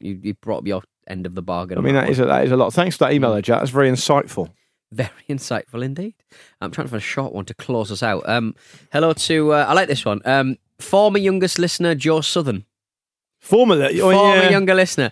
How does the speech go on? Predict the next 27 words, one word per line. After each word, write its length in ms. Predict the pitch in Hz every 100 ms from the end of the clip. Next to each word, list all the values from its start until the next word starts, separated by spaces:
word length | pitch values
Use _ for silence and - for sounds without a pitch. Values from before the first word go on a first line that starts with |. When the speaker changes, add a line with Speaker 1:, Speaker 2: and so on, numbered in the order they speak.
| -
Speaker 2:
It's, 140 | -
it's, 180 | 190 139
it's, 220 | - 147
Speaker 1:
Uh, 40 | 147
Speaker 2:
it's 80 | 175
a 60 | 170
grey 280 | 196 196
area, 240 | 156 120 113
Speaker 1:
yeah, 80 | 117
Speaker 2:
that. 120 | 120
Speaker 1:
well, 100 | 170
I 80 | 175
mean, 120 | 185
this, 220 | 196 -
I 60 | 156
mean, 100 | 151
this 120 | 135
disgusts 400 | - 107 113 -
me, 60 | -
quite 220 | - 82
frankly. 200 | 101 92
Hi, 160 | 117 147
lads, 200 | 135 120
I'm 80 | 123
no 140 | 131
longer 240 | 123 123
your, 260 | 117 117 92